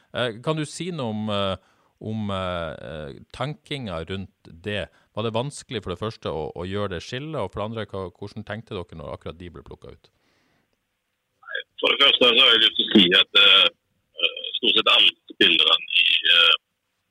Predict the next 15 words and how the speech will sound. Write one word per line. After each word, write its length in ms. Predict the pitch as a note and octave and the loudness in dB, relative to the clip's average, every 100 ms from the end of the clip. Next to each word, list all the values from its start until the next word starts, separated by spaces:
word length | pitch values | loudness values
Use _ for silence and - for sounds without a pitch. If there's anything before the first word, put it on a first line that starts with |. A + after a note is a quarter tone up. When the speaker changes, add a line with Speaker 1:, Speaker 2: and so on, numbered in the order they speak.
| _ _ _ _ _ _ - | _ _ _ _ _ _ 0
Speaker 2:
i 80 | - | 0
F 80 | - | 0
K 80 | G#2 F#2+ | -2 2
H 80 | F#2+ | 4
har 160 | F2 D#2+ | 6 4
en 160 | D#2+ F#2+ | 2 0
verdi. 380 | - - - - _ _ _ _ - F2 | 0 0 0 -2 _ _ _ _ 0 4
Eh, 500 | E2+ E2+ E2+ E2+ E2+ - _ _ _ _ _ _ _ _ | 6 6 6 6 4 2 _ _ _ _ _ _ _ _
så 100 | - | 2
er 80 | G#2+ | 4
det 80 | A2+ | 4
noen 240 | G#2+ F#2+ | 4 2
som 160 | G2+ G2 | 4 4
har 240 | G2+ F#2+ | 4 4
en 100 | - | 2